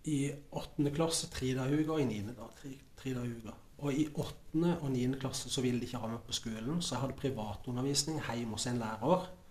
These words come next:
To dager i uka, matte, norsk, engelsk, og så drev jeg med å jobbe, eller spilte bordtennis, eller gjorde andre ting.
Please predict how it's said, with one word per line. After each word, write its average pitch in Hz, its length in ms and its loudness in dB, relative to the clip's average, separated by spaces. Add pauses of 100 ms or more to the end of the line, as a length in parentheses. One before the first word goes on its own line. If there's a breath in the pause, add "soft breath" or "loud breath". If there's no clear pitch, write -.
(400 soft breath)
To 143 180 2
dager 123 240 4
i 113 80 -4
uka, 135 180 2 (240)
matte, 127 360 0
norsk, 123 260 0
engelsk, 151 520 2
og - 100 -6
så 135 100 2
drev - 160 -4
jeg 117 80 -2
med 120 120 2
å - 20 4
jobbe, 98 340 -2
eller 113 160 -4
spilte 127 320 -4
bordtennis, 117 640 -2
eller 120 140 -2
gjorde 120 180 -2
andre 110 220 -6
ting. 120 160 -6